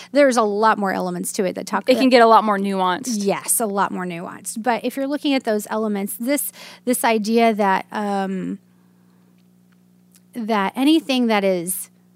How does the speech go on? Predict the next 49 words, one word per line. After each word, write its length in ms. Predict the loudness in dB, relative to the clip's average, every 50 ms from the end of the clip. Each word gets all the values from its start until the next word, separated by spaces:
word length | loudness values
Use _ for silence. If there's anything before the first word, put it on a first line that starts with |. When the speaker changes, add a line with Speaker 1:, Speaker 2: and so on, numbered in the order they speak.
| _ _ _ _ _ _ _ _ _ _ _ _ _ _ _ _
Speaker 1:
in 180 | -2 0 2
the 100 | 2 2
church 540 | 0 -2 -8 -6 -8 -8 -10 -14 -16 -16 -18 _ _ _ _ _ _ _ _
is 140 | -10 -10 -4
good. 380 | -2 0 0 0 -2 -4 -6 -6
Speaker 2:
Mm-hmm. 600 | -4 -4 -4 -4 -4 -4 -4 -4 -4 -6 -6 -8 -10 _ _ _
Speaker 1:
Things 320 | -16 -2 2 4 4 4 4
that 100 | 2 2 2
are 60 | 4
outside 440 | 2 2 2 0 0 0 0 2 0
of 80 | 0
the 80 | -2 -2
church, 460 | -2 0 0 0 0 0 -2 -10 -12 _ _ _ _ _
well, 760 | -6 0 2 4 6 6 6 6 6 6 4 4 2 0 -2 _
we 180 | -2 2 4
have 120 | 4 2 2
to 40 | 2
be 80 | 0 2
more, 180 | 2 2 0 -4 _ _ -20 -20 -20 -20 -20 -16
I 160 | -12 -8 -6 -4
don't 200 | -2 0 0 2
know. 300 | 4 6 6 4 4 4
They 140 | 2 2
may, 100 | 2 4
Speaker 2:
Yeah. 160 | 2 2 2 0
Speaker 1:
they 120 | 0 0
may 120 | 2 2
be 100 | 0 0
just 220 | -2 -4 -6 -4 0
bad. 320 | 2 2 2 2 -2 -8
Speaker 2:
Mm-hmm. 320 | -8 -8 -6 -6 -6 -6 -8 -8 -12 -16 -4 2
Speaker 1:
And, 420 | 4 6 6 6 6 6 4 0 _
and 220 | 0 2 4 4 4
a 160 | 4 2 2
lot 160 | 2 2 2
of 60 | 4
people 220 | 2 0 2 4 2
are 100 | 4 4
not 260 | 4 2 2 0 0
so 500 | -6 0 2 4 4 6 4 2 2 -2 _ _ _ _ _ _
black 220 | 2 2 2 2
and 100 | 2 2
white 140 | 2 2 2
about 260 | 2 0 0 0 _
that. 300 | -2 0 0 0 0 -2 -4 -2
But 160 | -2 -2 0
then 100 | 2 2
there's 180 | 2 2 0 2 2
also, 840 | 4 4 4 2 2 2 4 4 6 6 6 6 4 4 2 0